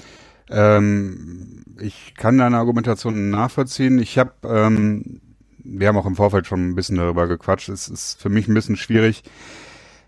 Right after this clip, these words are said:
äh, wenn man halt, also für mich gehört halt eine gewisse Intention dazu.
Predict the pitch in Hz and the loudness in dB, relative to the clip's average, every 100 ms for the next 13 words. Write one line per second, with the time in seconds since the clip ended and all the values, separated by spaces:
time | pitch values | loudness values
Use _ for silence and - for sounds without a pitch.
0 | _ _ - - 87 82 73 95 92 113 | _ _ -20 -10 -6 -6 -6 -4 0 4
1 | 120 104 107 104 98 110 98 107 107 110 | 4 4 4 2 0 -8 -6 -2 -2 2
2 | 113 110 113 107 104 107 - 113 104 104 | 2 2 2 0 0 -2 -4 -6 -2 -2
3 | - 113 120 113 - 123 | 0 2 4 2 -2 -6